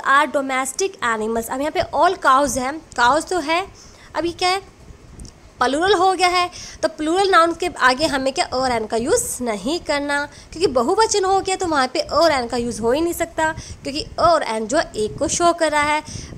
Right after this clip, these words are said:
plural तो अनेक हो गए हैं, इसलिए all cows आएगा वहाँ पे। means ये यहाँ पे आपको कुछ नहीं यूज़ करना है,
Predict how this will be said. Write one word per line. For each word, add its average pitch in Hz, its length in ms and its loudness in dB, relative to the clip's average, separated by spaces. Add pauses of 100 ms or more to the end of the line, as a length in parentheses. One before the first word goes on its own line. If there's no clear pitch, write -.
plural 277 260 2
तो 330 140 0
अनेक 226 380 0
हो 339 180 2
गए 320 160 0
हैं, 320 300 -4 (300)
इसलिए 339 260 -2
all 349 380 2
cows 254 320 0
आएगा 285 260 0
वहाँ 294 160 0
पे। 302 140 -4
means 339 260 -2
ये 311 300 0
यहाँ 254 300 0
पे 349 80 2
आपको 277 360 0 (520)
कुछ 349 180 2
नहीं 370 140 2
यूज़ 339 220 -2
करना 311 260 0
है, 339 120 0